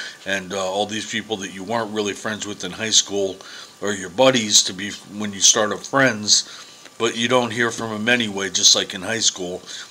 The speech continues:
and it's kinda just a waste. I got my thirty friends or so that I talk to, but, I mean,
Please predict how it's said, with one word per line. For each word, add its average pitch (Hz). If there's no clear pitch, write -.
and 98
it's 98
kinda 117
just 95
a 95
waste. 95
I 90
got 113
my 107
thirty 104
friends 92
or 90
so 95
that 90
I 85
talk 87
to, 85
but, 90
I 90
mean, 87